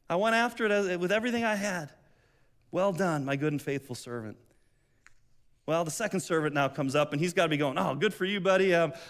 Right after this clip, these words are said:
I didn't do quite as much, but I'm hoping I'll still get some reward because I, I worked hard too." And so he steps up. The servant who had received the two bags of silver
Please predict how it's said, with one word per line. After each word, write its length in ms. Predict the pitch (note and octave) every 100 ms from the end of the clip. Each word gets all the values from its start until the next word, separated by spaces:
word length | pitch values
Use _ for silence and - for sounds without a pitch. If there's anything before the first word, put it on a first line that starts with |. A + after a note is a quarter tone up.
| -
I 100 | E3+
didn't 140 | G3+
do 100 | G3
quite 200 | G3+ G3+
as 100 | F#3+
much, 240 | E3 F3+ F#3
but 80 | E3+
I'm 100 | F3+
hoping 260 | A#3 B3+
I'll 80 | C#4
still 160 | C#4 F#3+
get 140 | F#3
some 200 | G#3+ F#3+
reward 360 | D3 C3+ C#3 C#3+
because 320 | C3+ C#3+ C3+
I, 140 | C#3+ C#3 -
I 60 |
worked 200 | D3 E3
hard 240 | F3 C#3+ C3+
too." 280 | F3+ C#3
And 80 | C3+
so 120 | C3
he 120 | D3 E3+
steps 320 | - D3+ -
up. 160 | C#3+
The 60 | C#3+
servant 340 | - A#3 A3+
who 100 | G3
had 100 | G#3+
received 340 | F#3+ F#3 G#3 F3+
the 60 |
two 200 | D#3 A#3+
bags 280 | G#3 F#3 F3
of 80 | D#3
silver 440 | - D3 C#3+ C#3+